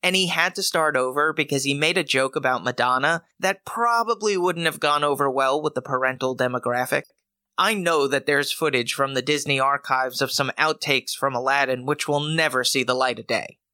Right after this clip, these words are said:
You never know what he was gonna make the genie say. When Robin Williams appeared on Inside the Actor's Studio with James Lipton, his comedic abilities were on full display. I mean, he was given a shawl and went on a two-minute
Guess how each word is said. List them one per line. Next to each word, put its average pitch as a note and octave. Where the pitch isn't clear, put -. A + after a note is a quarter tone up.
You F#3
never F3+
know D#3
what C3+
he D3
was C3
gonna B2+
make C3
the B2
genie B2+
say. A2+
When F#3
Robin F3+
Williams D3+
appeared C#3
on B2+
Inside C3+
the B2+
Actor's B2+
Studio C#3
with B2+
James A#2+
Lipton, C#3+
his B3+
comedic F3
abilities C3+
were C#3
on C#3+
full E3+
display. A2+
I F#3
mean, F3+
he G3+
was G#3+
given D3+
a C3
shawl B2+
and F3
went F3+
on D#3+
a D3
two-minute F#3